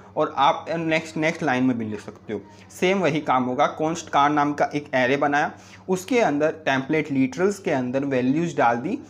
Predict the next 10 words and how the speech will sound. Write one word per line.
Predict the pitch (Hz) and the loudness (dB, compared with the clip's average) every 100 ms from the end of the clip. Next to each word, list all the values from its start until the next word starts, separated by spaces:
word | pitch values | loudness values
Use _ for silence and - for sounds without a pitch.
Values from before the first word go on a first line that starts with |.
| - 151 | -8 0
डबल | 180 220 | 4 4
इन्वर्टेड | 185 143 135 175 - | 4 2 0 -2 0
कॉमा | 139 127 | 2 2
में | 127 160 | 2 2
by | 143 | 2
separated | 208 - - 139 139 139 160 | 0 0 0 2 2 0 0
a | 214 | -2
single | 254 - 120 110 | -2 -4 -4 -4
comma, | 98 98 98 - - - | -6 -10 -12 -20 -20 -2
right? | 139 233 | 0 0